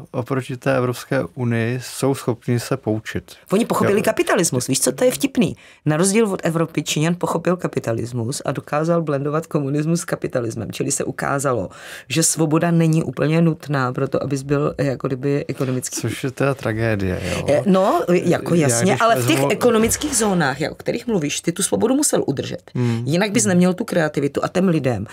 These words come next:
Speaker 2: Ty máš ty bohatý Číňany, jo, jako oni ti pak přerostou přes hlavu, je to problém.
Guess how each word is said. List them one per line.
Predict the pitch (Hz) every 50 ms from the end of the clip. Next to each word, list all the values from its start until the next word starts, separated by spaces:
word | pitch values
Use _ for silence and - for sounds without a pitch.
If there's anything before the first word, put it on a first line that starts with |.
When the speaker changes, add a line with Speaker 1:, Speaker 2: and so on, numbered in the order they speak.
| - - - -
Speaker 2:
Ty | - 175
máš | 170 175 196 254 330 -
ty | - -
bohatý | 131 113 120 110 113 - - - -
Číňany, | - - - 117 120 120 107 92 69 - - -
jo, | 131 127 85 78 - -
jako | - 113 110 - - 160 - -
oni | - 165 160
ti | 151 170
pak | 170 170
přerostou | - - - 156 156 151 - - 135
přes | - - 139 135
hlavu, | 147 156 160 165 160
je | 147
to | - - 175
problém. | - 156 135 123 98 78 69 - -